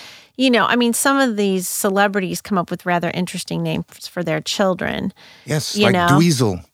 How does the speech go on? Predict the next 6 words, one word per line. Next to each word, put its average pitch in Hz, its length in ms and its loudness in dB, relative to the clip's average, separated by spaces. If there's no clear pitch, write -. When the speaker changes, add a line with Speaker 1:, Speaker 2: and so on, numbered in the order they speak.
Speaker 1:
Dweezil. 247 680 2
Yeah, 294 180 2
Dweezil 262 360 2
Zappa, 240 600 2
right? 240 400 2
Speaker 2:
Amazing. 98 560 -2